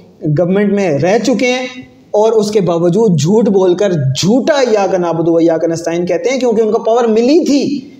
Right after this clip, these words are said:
और उन्होंने ये किया। तो अब clear हो गया कि ये दज्जाल हैं, झूठ बोलते हैं, जानबूझकर झूठ बोलते हैं, दीन को अपने मकसद के लिए इस्तेमाल करते हैं। "वला तश्तरू बि आयाति समनन कलीला"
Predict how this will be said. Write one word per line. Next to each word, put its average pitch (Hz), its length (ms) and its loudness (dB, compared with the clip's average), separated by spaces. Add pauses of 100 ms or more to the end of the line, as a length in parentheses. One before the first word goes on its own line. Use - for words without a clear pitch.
(160)
और 220 140 4
उन्होंने 226 260 2
ये 220 180 4
किया। 165 240 0 (720)
तो 494 60 2
अब 277 320 -2
clear 254 260 2
हो 208 100 4
गया 233 180 0
कि 254 120 -2
ये 277 120 2
दज्जाल 190 500 0
हैं, 247 140 0
झूठ 180 300 0
बोलते 135 400 0
हैं, 113 200 -6
जानबूझकर 202 760 0
झूठ 170 220 2
बोलते 165 300 0
हैं, 202 100 -2
दीन 175 220 0
को 180 80 -4
अपने 170 180 -4
मकसद 156 360 -4
के 185 80 -4
लिए 170 100 0
इस्तेमाल 160 360 -4
करते 165 240 -4
हैं। 196 60 -4
"वला 170 240 0
तश्तरू 175 400 -2
बि 160 120 -2
आयाति 165 400 -2
समनन 160 360 -4
कलीला" 160 360 -2